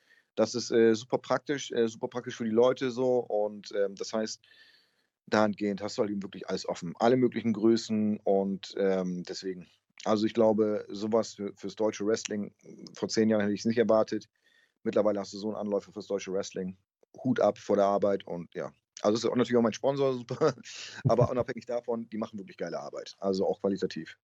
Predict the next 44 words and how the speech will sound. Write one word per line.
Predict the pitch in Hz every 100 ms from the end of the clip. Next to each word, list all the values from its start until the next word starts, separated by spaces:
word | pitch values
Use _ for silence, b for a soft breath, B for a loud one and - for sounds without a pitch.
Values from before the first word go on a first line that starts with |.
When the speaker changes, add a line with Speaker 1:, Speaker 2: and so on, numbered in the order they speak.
| _ -
Speaker 2:
Ja, | 135
das | 135
muss | 147
ich | 143
aber | 120
auch | 113
sagen. | - 113
Also | 107
ich | 107
habe | 139
da |
auch | 113 113
schon | 131
einige | 117 127
Shirts | 117 127 -
gekauft, | 120 131 120 -
finde | - 113
ich. | 113 147
Ich | 156
kaufe | - 143
die | 147
halt | 131
nicht | 139 143
immer | 151
unbedingt | 135 131 127 135
an | 135
den | 123 127
Merch-Tischen, | 135 127 - 226 214
sondern | 143 135
lieber | 131
da | 131 139
drüber | 147 139
direkt, | 131 131 131 b b b b b
weil | 127
ich | 120
das | 131
dann | 139
auch | 123
gerne | 120 135
mal | 135
bei | 127
den | 120
Shows | - 135
vergesse. | - 120 139 143 147